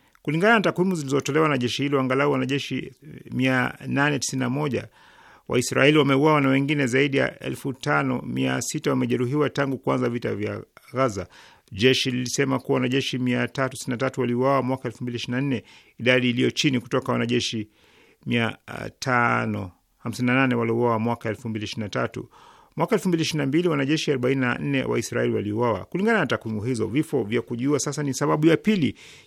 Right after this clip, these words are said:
ya vifo ndani ya jeshi la Israel, nyuma ya vifo vitani. Vikundi vya mukawama vya Palestina vinasema kuwa idadi ya vifo ni kubwa kuliko, uh, inavyotangazwa, kwani utawala wa Israeli unadumisha siri,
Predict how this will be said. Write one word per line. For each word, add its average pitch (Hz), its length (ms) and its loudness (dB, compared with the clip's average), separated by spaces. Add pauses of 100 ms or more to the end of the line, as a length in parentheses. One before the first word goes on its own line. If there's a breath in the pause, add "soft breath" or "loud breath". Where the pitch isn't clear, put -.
(100)
ya 110 120 2
vifo 160 280 4
ndani 170 280 4
ya 143 100 2
jeshi 139 300 0
la 127 80 2
Israel, 123 540 2 (400 soft breath)
nyuma 131 300 2
ya 104 80 0
vifo 110 260 -4
vitani. 98 480 -4 (100)
Vikundi 120 440 -2
vya 98 160 -4
mukawama 117 640 -2
vya 101 200 -4
Palestina 127 680 -4 (1040 loud breath)
vinasema 180 640 6
kuwa 190 160 6
idadi 202 280 6
ya 175 80 8
vifo 147 380 0 (220)
ni 123 100 -4
kubwa 113 420 2 (600)
kuliko, 117 540 -2 (260)
uh, 104 340 -8
inavyotangazwa, 113 880 -2
kwani 147 300 -2
utawala 117 360 -2
wa 101 100 -2
Israeli 113 380 -2
unadumisha 120 600 -2
siri, 214 600 -4